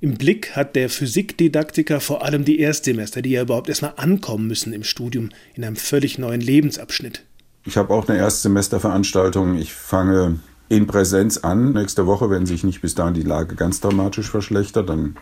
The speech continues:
Speaker 2: kann ich auch kurzfristig in virtuell umsteigen. Aber ansonsten machen das viele Kollegen, wie ich das auch dann mir überlege, dass wir nur einen Teil in Präsenz machen und ein anderer Teil wird virtuell sein. Und dann kann man auch je nach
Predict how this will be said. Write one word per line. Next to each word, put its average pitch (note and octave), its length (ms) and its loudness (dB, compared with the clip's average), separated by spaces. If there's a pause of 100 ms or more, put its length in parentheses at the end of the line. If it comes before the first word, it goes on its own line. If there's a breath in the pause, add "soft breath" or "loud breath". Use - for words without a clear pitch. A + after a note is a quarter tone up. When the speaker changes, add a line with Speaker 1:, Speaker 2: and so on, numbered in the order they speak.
(160)
Speaker 2:
kann E2 160 -2
ich D#2 100 -4
auch D2 100 -2
kurzfristig G2+ 720 -2
in F#2+ 220 0
virtuell F2+ 360 0
umsteigen. F2 540 0 (680 loud breath)
Aber F#2+ 100 2
ansonsten G#2 580 4
machen F#2+ 180 2
das F#2 160 0
viele F#2+ 180 2
Kollegen, F2+ 360 2
wie F2+ 80 2
ich F2 80 -4
das - 400 -2
auch F2+ 340 0 (140)
dann E2+ 440 0
mir E2+ 120 0
überlege, F2 400 2
dass D#2+ 480 -2
wir E2 320 0 (320)
nur F2 160 0
einen E2+ 80 0
Teil E2+ 340 0
in E2 120 -2
Präsenz D#2+ 440 -2
machen E2 360 0
und D#2 380 -4
ein D#2 60 -4
anderer D#2 380 -2
Teil D2 260 -4
wird D2 180 -6
virtuell C#2 380 -6
sein. B1+ 260 -8
Und D#2 140 -4
dann F#2+ 100 0
kann G2 140 2
man F#2+ 140 2
auch F2+ 240 -2
je E2+ 120 2
nach E2 460 -2